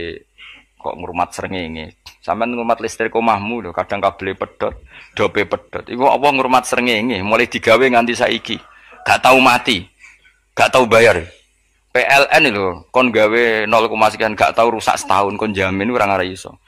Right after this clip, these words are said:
Allah gawe srengenge mulai Nabi Adam nganti saiki ora tau bengkelno.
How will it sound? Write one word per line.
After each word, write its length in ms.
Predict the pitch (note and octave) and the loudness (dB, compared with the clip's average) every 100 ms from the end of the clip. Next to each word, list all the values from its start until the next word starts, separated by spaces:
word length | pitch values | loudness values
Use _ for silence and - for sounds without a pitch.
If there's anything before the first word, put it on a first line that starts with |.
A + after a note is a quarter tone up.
| - - | -20 -4
Allah 280 | - C#3+ D#3+ A#2 | 2 4 4 6
gawe 260 | A2 A#2+ | 6 6
srengenge 520 | A#2+ B2 A#2+ A2 A#2 C#3+ | 4 2 0 0 0 2
mulai 480 | B2+ A#2+ A#2+ A#2 | 2 2 2 0
Nabi 320 | A2 G#2+ A#2 G2 | -2 0 2 2
Adam 320 | F#2 C3 B2 | 2 2 4
nganti 240 | B2 B2 | 2 0
saiki 240 | A2+ A#2+ C3 | -4 -2 2
ora 160 | A#2 | 2
tau 240 | A2 A2+ A2+ | 4 0 2
bengkelno. 640 | G2+ F#2+ G2+ G2+ F#2 F#2 | 0 2 2 2 0 -4